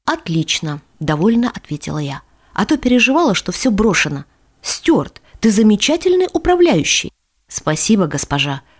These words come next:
поклонился старик. «Но меня больше волнует другое. Когда нам деньги привезут? Пора ехать в столицу. Зима слишком близко, и можем не успеть». «Тоже волнуюсь. Лорда Канрата сама не видела.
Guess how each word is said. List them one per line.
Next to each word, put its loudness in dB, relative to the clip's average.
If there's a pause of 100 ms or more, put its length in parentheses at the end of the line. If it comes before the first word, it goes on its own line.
(100)
поклонился -2
старик. -4 (460)
«Но 4
меня 4
больше 0
волнует 2
другое. 0 (400)
Когда 0
нам 6
деньги 4
привезут? -4 (460)
Пора 0
ехать 0
в -8
столицу. 0 (340)
Зима 4
слишком 2
близко, 2
и 2
можем 4
не 4
успеть». 0 (360)
«Тоже 0
волнуюсь. -4 (460)
Лорда 2
Канрата -2 (200)
сама 2
не 6
видела. 2